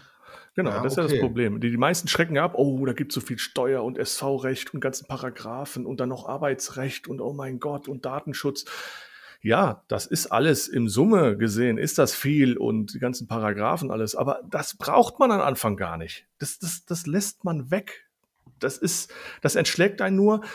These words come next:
Speaker 1: Man muss erstmal Grundsystematiken kennenlernen. Wenn man die verstanden hat, dann kann man immer noch ins Gesetz gucken. Ganz wichtig, das ist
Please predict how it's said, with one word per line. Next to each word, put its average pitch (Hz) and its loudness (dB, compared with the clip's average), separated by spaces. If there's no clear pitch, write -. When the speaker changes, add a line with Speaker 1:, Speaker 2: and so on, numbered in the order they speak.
Speaker 1:
Man 160 10
muss 226 8
erstmal 180 4
Grundsystematiken 131 0
kennenlernen. 117 0
Wenn 131 -2
man 180 4
die 233 0
verstanden 208 2
hat, 135 -2
dann 185 2
kann 185 0
man - -2
immer 214 2
noch 170 2
ins 143 0
Gesetz 127 0
gucken. 101 -6
Ganz 190 -4
wichtig, - -6
das - 0
ist - -4